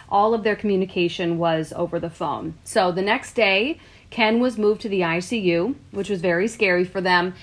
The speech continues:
And shortly after, he was placed under a medically induced coma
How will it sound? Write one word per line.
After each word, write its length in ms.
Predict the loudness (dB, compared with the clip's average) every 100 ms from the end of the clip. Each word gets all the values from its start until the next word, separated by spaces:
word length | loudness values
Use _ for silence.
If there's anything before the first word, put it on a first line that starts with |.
| -20
And 160 | -6 -4
shortly 440 | 0 -2 0 0
after, 640 | 2 0 -2 -2 0 -2 -6 -20
he 200 | -4 0
was 180 | 0 -4
placed 480 | -4 0 0 -2 -6
under 320 | -4 0 0
a 140 | 0
medically 480 | 0 0 -2 0 0
induced 420 | 0 0 -2 -2
coma 480 | -6 -2 0 0 -4